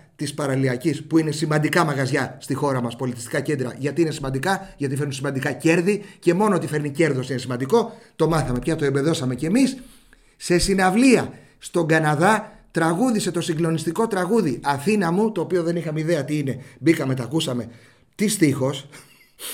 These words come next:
Συγγνώμη για τη διακοπή, η γαστρεντερίτιδα φταίει. Ο στίχος ήταν ακριβώς όπως είναι και η Αθήνα. Πιο χάλια δεν γίνεται. Παρόλα αυτά, λοιπόν, ο Κωνσταντίνος Αργυρός μπορεί να έχει όλα τα καλά του κόσμου.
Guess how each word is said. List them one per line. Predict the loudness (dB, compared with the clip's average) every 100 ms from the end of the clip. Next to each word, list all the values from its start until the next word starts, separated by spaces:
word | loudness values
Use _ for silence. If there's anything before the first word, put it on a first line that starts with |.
| -14 -16 -8 -8 -8 -12 -14 -8
Συγγνώμη | 0 2 2
για | 2
τη | 2
διακοπή, | 2 0 2 2 0 -6
η | -4
γαστρεντερίτιδα | -2 0 2 2 2 -2
φταίει. | 0 0 0 -6
Ο | -6
στίχος | 0 2 2 0
ήταν | -2 0
ακριβώς | -2 2 2 4 4 2 -2
όπως | -2 0 0
είναι | 2
και | 2 2
η |
Αθήνα. | 2 2 0 0 -4 -12 -20 _
Πιο | -20 -16
χάλια | -4 -2 0
δεν | 0
γίνεται. | 0 -2 0 0 0 -4 -18 -8
Παρόλα | -2 2 4 4
αυτά, | 2 2
λοιπόν, | 2 2 0
ο |
Κωνσταντίνος | -2 -2 0 0 0
Αργυρός | 0 2 0 -2 -8 -12 -4
μπορεί | -2
να | -2
έχει | 0
όλα | 0 0
τα |
καλά | -2 -4
του | -2
κόσμου. | -2 -2 -2